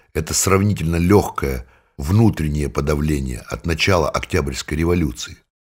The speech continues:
Уже сейчас появилось несколько исследований с использованием утаенной и раздерганной советской статистики, но страшные тьмы погубленных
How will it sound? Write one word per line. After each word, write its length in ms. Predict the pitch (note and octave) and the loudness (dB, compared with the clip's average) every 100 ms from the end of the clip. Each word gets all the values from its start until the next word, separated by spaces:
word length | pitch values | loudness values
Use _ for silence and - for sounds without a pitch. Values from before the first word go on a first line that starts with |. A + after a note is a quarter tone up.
| _ | _
Уже 220 | C2+ F#2 | -2 0
сейчас 640 | G#2 - - G#2+ B2 - - _ | 0 -2 2 4 4 0 -10 _
появилось 540 | C#2 D2 F2+ F2+ - | -2 2 4 2 2
несколько 400 | F2 D#2 C#2+ - | -4 -4 -6 -8
исследований 1000 | D2 - - - D2+ G#2 A#2 E2 C2+ B1 A1 | -8 -8 -8 -6 2 2 4 2 -2 -6 -10
с 120 | - | -8
использованием 800 | - - F#2 C#2 D2+ D2+ D2 C#2 | -8 0 0 0 -2 -2 -4 -6
утаенной 760 | - - D#2 F2+ F#2 C#2 B1 A#1 - - - - | -6 -2 2 4 2 0 -6 -10 -18 -20 -16 -2
и 100 | F2 | 2
раздерганной 720 | E2 C#2 D2+ F#2+ C#2+ C2+ B1+ | 2 2 4 4 2 -4 -4
советской 480 | - D#2 D2 - | -2 -2 -2 -6
статистики, 840 | - - C2 A#2+ C3 - - - - _ _ | -12 -8 -6 -4 -4 -6 -14 -20 -20 _ _
но 480 | E2 F#2 C2 - _ _ _ | 2 2 2 -4 _ _ _
страшные 680 | - - F2+ A2 - F2+ F2+ | -18 -6 0 0 0 0 -2
тьмы 540 | - D#2+ F#2 G#2+ C#2 - _ _ | -2 -2 2 2 2 -6 _ _
погубленных 840 | C#2 C#2 G2+ G2+ C#2 B1 B1 - | -4 0 0 0 -2 -6 -10 -16